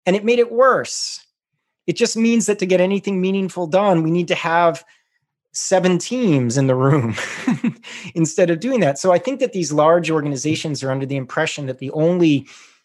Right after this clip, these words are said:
you know, the only way out of this mess is to kind of decentralize by all these particular components and do all this. But in reality, they need to create conditions of focus.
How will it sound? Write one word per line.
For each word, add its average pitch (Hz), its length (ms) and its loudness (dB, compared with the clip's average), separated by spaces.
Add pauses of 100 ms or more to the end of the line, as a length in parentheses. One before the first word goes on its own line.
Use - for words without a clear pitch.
(260)
you 151 80 -6
know, 147 80 2
the 143 140 2
only 180 200 4
way 151 220 4
out 139 220 2
of 143 60 -4
this 135 180 -2
mess 135 440 0
is 143 160 -10
to - 80 -12
kind 135 280 -2
of 110 140 -6 (720)
decentralize 135 760 0
by 131 140 2
all 135 140 4
these 131 140 0
particular 135 500 -4
components 127 720 -6
and 69 140 -14
do 78 140 -10
all 69 140 -8
this. - 200 -10
But - 300 -2 (340)
in 196 200 2
reality, 160 600 2
they 131 140 0
need 139 160 -2
to - 40 -8
create 139 320 -4
conditions 127 560 -2
of 110 80 -8
focus. - 920 -4